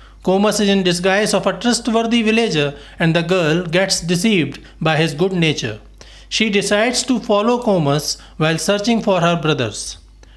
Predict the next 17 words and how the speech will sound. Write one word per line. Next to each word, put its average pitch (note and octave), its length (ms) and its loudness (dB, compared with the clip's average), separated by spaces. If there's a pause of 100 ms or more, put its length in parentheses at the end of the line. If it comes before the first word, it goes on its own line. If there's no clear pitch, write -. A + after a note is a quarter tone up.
(360)
Two C4 180 2
young C4 300 2
men E3 400 0
then D#3 180 2
appear. C#3+ 440 -2 (460)
One F3 200 2
is E3+ 140 0
the E3+ 100 2
elder G3 320 2
brother E3+ 460 0 (200)
and F3 180 2
the G3+ 100 0 (140)
other F3+ 520 0
is E3 160 0
the F3 100 2
younger F3 340 2
brother. A#2+ 380 -4